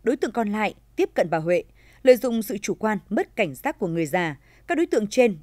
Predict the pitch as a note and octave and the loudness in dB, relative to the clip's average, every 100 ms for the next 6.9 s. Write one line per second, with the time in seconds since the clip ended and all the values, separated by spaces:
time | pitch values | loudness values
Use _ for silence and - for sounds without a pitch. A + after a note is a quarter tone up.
0 | - G3 F#3+ D4+ B3+ G#3 F#3+ G3+ G#3 - | -8 -4 -2 0 0 2 0 2 0 -4
1 | _ _ - A#3 A3 G3+ - - B3+ D4+ | _ _ 0 4 4 4 0 0 2 0
2 | F#3 D#3 A3+ G3+ G#3+ - - F3 E3 F4 | 0 -2 -2 -2 -2 -4 -2 -4 -2 0
3 | D#4 A3 - _ _ - - C4 B3+ A3+ | 2 2 -2 _ _ -14 -2 2 4 4
4 | C#4+ C#4+ F#4+ - - G#3 - G3+ A#3 F3+ | 0 0 -2 -2 -6 -4 -2 -2 -2 -4
5 | - F#3 F3 G#3+ G#3 F#3+ F3+ D#3+ D#3 F#3+ | -2 -4 -2 0 0 0 -4 -6 -2 -2
6 | F3 D#3+ - F4+ G3+ G#3 D#3+ G3 E3 | -2 -6 -6 -6 -4 -4 -4 -8 -8